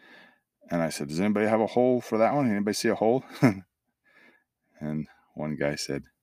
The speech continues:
"Eventually." I thought, "Wow, that is a big hole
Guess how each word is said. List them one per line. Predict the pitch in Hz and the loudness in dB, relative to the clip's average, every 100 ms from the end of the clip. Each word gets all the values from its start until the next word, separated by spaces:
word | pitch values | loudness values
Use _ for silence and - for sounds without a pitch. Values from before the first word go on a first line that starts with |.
| _ _ _ _ _ _ _ _ - | _ _ _ _ _ _ _ _ -8
"Eventually." | 78 67 98 139 - 67 71 92 - _ _ _ _ _ _ _ _ - | -4 2 2 2 -2 -6 -6 -10 -12 _ _ _ _ _ _ _ _ -18
I | 76 | -10
thought, | 62 - | -8 -8
"Wow, | 67 65 69 71 64 - - - _ _ _ _ _ - | -12 -6 -4 -4 -6 -12 -14 -20 _ _ _ _ _ -4
that | 92 | -4
is | 90 | -4
a | 71 | -8
big | - 80 78 - | -8 -6 -4 -6
hole | 78 76 50 | -4 -4 -6